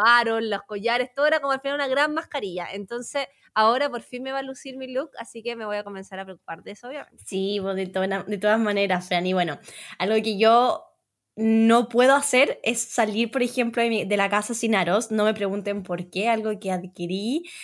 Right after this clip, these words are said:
Speaker 2: Me levanto, me ducho, me pongo aro. Aunque no salga, o sea, yo toda la pandemia usé aro.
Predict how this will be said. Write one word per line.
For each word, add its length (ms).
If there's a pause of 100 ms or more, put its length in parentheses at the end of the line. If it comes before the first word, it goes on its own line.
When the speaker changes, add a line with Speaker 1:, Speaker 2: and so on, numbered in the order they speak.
(120)
Speaker 2:
Me 100
levanto, 400
me 100
ducho, 340
me 100
pongo 260
aro. 380 (580)
Aunque 360
no 100
salga, 440
o 40
sea, 140
yo 120
toda 140
la 80
pandemia 460
usé 240
aro. 440